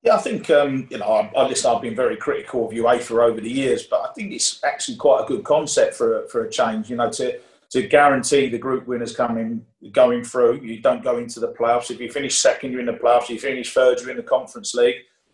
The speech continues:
And, of course, you've got the added complication, uh, of the Champions League guys coming down to, into that last sixteen. So,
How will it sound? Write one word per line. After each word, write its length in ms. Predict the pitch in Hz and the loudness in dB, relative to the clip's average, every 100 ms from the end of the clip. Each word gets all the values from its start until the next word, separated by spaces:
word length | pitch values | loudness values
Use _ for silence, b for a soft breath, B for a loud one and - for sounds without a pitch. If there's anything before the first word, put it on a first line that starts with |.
| _ | _
And, 100 | - | -8
of 80 | 127 | -2
course, 240 | - 143 - | 2 2 2
you've 100 | 120 | 2
got 140 | 139 | 2
the 100 | 135 | 4
added 260 | 139 135 - | 2 2 -2
complication, 920 | 131 120 110 139 139 135 117 117 117 117 | -4 -4 -2 0 0 -2 -6 -6 -8 -6
uh, 220 | 120 117 | -4 -2
of 160 | 123 120 | -4 -4
the 80 | - | -8
Champions 560 | - 139 135 127 120 135 | -6 -4 -4 -8 -6 0
League 220 | 139 - | 0 4
guys 380 | 113 113 110 - | 4 4 0 -6
coming 280 | 120 117 | -4 -2
down 320 | 113 120 110 107 | 0 2 0 -2
to, 220 | 120 113 113 | -2 -2 -4
into 240 | 127 117 123 | -10 -2 2
that 200 | 120 - | 2 2
last 300 | 120 147 - | 0 2 0
sixteen. 540 | 120 - - 127 110 | -4 -4 -4 -4 -4
So, 360 | 107 117 113 | -2 0 0